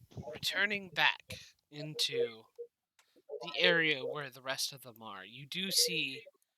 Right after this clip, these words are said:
most of them sitting, they're kind of trepidatious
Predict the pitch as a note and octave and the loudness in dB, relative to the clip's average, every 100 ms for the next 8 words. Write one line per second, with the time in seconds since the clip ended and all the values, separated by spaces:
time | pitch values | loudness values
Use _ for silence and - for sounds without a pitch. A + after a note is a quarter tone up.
0 | _ _ - C#3+ D3 - - C3+ B2+ B2 | _ _ -8 -4 0 2 2 -4 -8 -8
1 | A2 F#2+ _ - - _ _ - - _ | -8 -16 _ -20 -20 _ _ -2 -2 _
2 | - - F3+ D3+ - F3+ - C4+ F#4 F#4+ | -4 0 0 -2 -6 -12 2 6 6 2
3 | - A3 - - A#2+ D#3 A#4+ A#3 | 4 6 6 0 -2 0 0 0